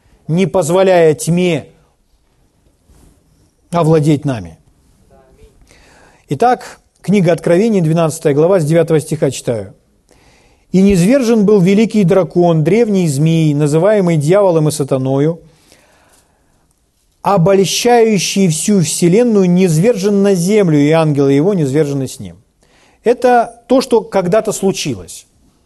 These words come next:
И вот, смотрите, здесь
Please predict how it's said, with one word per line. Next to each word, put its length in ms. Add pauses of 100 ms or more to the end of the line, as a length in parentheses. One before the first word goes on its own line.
(760)
И 80
вот, 380 (1000)
смотрите, 640 (720)
здесь 520